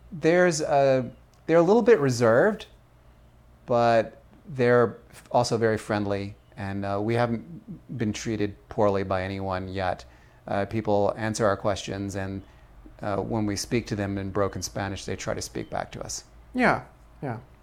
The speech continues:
Speaker 2: That's been nice. So, any, any last thoughts about, uh,
Speaker 1: My
Speaker 2: our little
Speaker 1: final,
Speaker 2: excursion?
Speaker 1: final thoughts. Yeah, I mean, you know, personally, I think that if you go to Santiago, or really anywhere in Chile,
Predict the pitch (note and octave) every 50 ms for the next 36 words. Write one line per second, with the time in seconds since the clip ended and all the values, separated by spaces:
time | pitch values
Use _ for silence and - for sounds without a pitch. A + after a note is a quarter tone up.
0 | - - G#3+ G#3 G#3 - - D3+ C#3 B2 A2+ G#2 G2+ A2 - - - - - -
1 | - - - - - - - _ - - - - - - G#3+ G#3 F#3+ E3+ D3 C3
2 | - - - _ _ - _ - G3+ G3 A3 G#3+ F#3 - F3+ F#3 F#3+ F3+ F3 F3
3 | F3+ F3+ - - - D#3 D3+ E3+ E3+ - - - - - - - _ _ - -
4 | - C#3+ C#3+ D3 D3 C3+ - - C#3+ C#3 C3 B2+ A#2 G2 G#2 A2+ C#3 C#3 C#3 D#3
5 | D#3 D#3 D3+ D3 D3 - - - - D3+ D3+ D#3 D3+ - F#3 F3+ F3+ F#2+ F#2+ G2
6 | - - - - - - - - - - - - - - - - - - _ _
7 | - - C3+ F3+ A#3 A#3+ E3+ D#3 D#3+ E3 F3+ F3+ F3 F3 - - - - - -
8 | _ - - _ _ - _ - - C#3+ D3+ D#3+ D3+ D#3 D#3 E3 F3 E3+ - G3+
9 | G3 G3+ D4+ - D#3+ - - C3+ C3+ C3+ C#3+ C#3 C3+ C3+ - - - - - -
10 | - C#3 C3 C#3 B2+ B2+ - - B2+ A#2 A2 A2 A#2+ A#2 A2+ A#2 B2+ C3 C3+ C3+
11 | C3+ - - A#2+ A2 G#2 - A#2+ A2 G#2+ A2 G#2+ G2+ G2+ A2+ A2+ C3 D3+ F#3 F#3
12 | - - - - - - _ _ _ _ _ - - - _ _ - G2 F#2 F#2+
13 | A#2 C#3 B2+ G#2+ G2 - A#2+ C3+ A#2+ G2 F#2+ F#2 F2+ F2 - - - D3+ C3 G#2
14 | F#2 F#2+ G2+ G#2